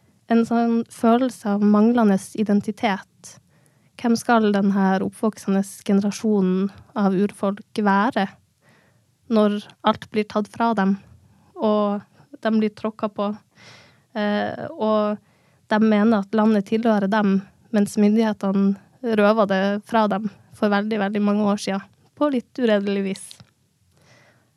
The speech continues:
Ehm, i likhet med den Odd Karsten Tveit-boka du snakket om i stad, Marianne, så er det mye stoff her.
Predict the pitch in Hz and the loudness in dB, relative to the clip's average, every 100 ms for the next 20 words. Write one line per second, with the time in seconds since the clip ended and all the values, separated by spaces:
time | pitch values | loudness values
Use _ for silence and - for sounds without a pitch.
0 | _ 240 220 220 226 233 - _ _ _ | _ -4 0 2 0 -2 -6 _ _ _
1 | _ 269 247 269 240 208 - 214 202 202 | _ -4 -4 -4 -4 -6 0 2 2 2
2 | 202 202 202 208 208 214 - 214 220 208 | 2 4 2 2 -2 -4 -4 -2 -2 0
3 | 226 240 240 208 208 214 220 226 - 220 | 0 0 -4 -2 -2 -2 -4 -4 0 2
4 | 208 - 220 196 190 202 202 208 208 208 | 2 4 6 6 4 2 0 2 4 6
5 | 208 208 202 196 202 - - 196 | 6 4 2 0 -8 -12 -6 -8